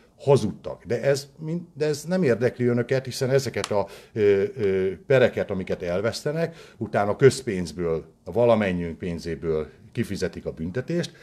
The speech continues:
és ugyanúgy folytatják tovább azugság-, azokat a hazugságokat, és azt a hazugságszólamit, amit önök, ö, ö, kitalálnak. Erre csak egy példát hagy mondjak önnek.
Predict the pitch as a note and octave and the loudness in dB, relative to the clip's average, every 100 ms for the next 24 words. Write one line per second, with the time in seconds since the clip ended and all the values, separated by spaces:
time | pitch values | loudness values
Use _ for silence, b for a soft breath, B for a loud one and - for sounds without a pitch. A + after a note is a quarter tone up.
0 | B - - F#3+ A#2 G#2+ - D3 B2 - | B -12 -2 2 2 0 2 4 4 0
1 | - C3+ - F3+ B2+ E2+ D#2 A#2+ G#2+ G#2 | 0 -2 4 4 6 2 -2 -4 -4 -4
2 | - A#2 A#2+ A2+ A2+ F#2+ F2+ E2+ G2 B2 | -8 -10 -2 -2 -2 -2 0 0 0 -2
3 | - D3+ D3+ D#3 C#3+ - G#2 - E2 A#2+ | -2 -2 -2 -2 -4 -6 -6 -2 -2 -2
4 | - C#3+ C3+ D3 C#3+ D3 C#3+ B B A#2+ | -4 -6 -6 -6 -4 -4 -8 B B -4
5 | G#2 G#2 A2 G2 - - A2+ G#2 G2 F2+ | -2 0 2 0 -2 -8 -2 0 0 0
6 | G#2 G2 F#2 - - F2 E2+ G2+ B2 A2 | 2 2 0 -2 -4 -4 -2 -2 0 0
7 | G#2 G2+ B B - G#2 B2 C3 A2+ G2 | 2 0 B B -8 -2 0 2 4 4
8 | F#2 E2+ - - G2+ G#2+ F#2+ F2+ D#2 E2+ | 4 0 -4 -12 -2 -2 0 -4 -4 -6
9 | G2+ D#3+ | -4 -4